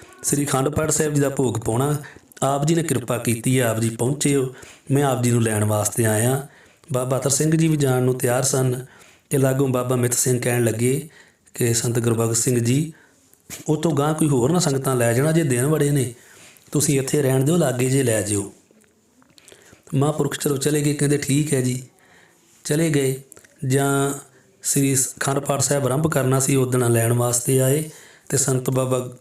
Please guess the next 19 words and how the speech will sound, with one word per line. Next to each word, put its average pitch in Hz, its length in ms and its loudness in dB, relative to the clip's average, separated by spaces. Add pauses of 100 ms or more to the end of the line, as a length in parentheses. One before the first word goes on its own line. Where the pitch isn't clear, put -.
(120)
ਅਤਰ 135 160 0
ਸਿੰਘ 143 260 0
ਜੀ 123 160 2
ਦੇ 117 260 0 (380)
ਗੋਡੇ 127 320 2
'ਤੇ 139 140 -2
ਇੱਕ - 140 -4
ਫੋੜਾ 117 300 0
ਹੋਇਆ 107 260 0
ਸੀ, 117 280 -6 (340)
ਜਿਹੜਾ 131 120 -2
ਬੜਾ 123 180 0
ਡੂੰਘਾ 131 460 2
ਏ 131 160 2
ਤੇ 135 240 -2
ਉਹ 139 160 2
ਵਗਦਾ 113 360 0
ਵੀ 117 260 2
ਹੈ। 104 40 0